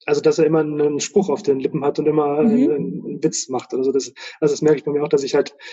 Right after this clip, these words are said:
Speaker 1: schon eher die Leute mal zum Lachen bringen will. Also das, das
Speaker 2: Ja.
Speaker 1: ist bei mir irgendwie drin.
Speaker 2: Schön. Und immer eine Idee, äh, um für etwas zu unternehmen.
Speaker 1: Hm, genau, ich bin aktiv auf jeden Fall.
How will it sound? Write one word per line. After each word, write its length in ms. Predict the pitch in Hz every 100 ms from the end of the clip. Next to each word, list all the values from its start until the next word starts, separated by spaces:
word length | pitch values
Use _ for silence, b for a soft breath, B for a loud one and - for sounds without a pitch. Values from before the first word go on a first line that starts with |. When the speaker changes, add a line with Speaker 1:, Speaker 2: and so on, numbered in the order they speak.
| B
Speaker 1:
schon 260 | - 156 165
eher 300 | 151 151 147
die 80 | 151
Leute 180 | 151 160
mal 100 | 143
zum 140 | 143
Lachen 220 | 131 135
bringen 180 | 120 120
will. 220 | 113 117 _ _ -
Also 180 | 131 127
das, 340 | 123 - -
das 120 | - -
Speaker 2:
Ja. 120 | 208
Speaker 1:
ist 200 | 160 -
bei 80 | -
mir 240 | 135 -
irgendwie 240 | 139 131 123
drin. 240 | 117 110 _ _ _ _ _ _ -
Speaker 2:
Schön. 480 | - 170 165 160 - _ _ _ _ _
Und 160 | - 196
immer 120 | 196
eine 140 | 202 202
Idee, 420 | 190 180 190 196
äh, 280 | - 180 175
um 180 | - 170
für 300 | - - 170
etwas 560 | 135 - 156 156 - _ _ _ _ -
zu 120 | 185
unternehmen. 680 | 208 247 165 156 160 - _ _ _ 170
Speaker 1:
Hm, 280 | 170 170
genau, 340 | 160 160 123 120
ich 80 | 139
bin 140 | 151
aktiv 260 | 131 - -
auf 100 | -
jeden 100 | -
Fall. 200 | 127 -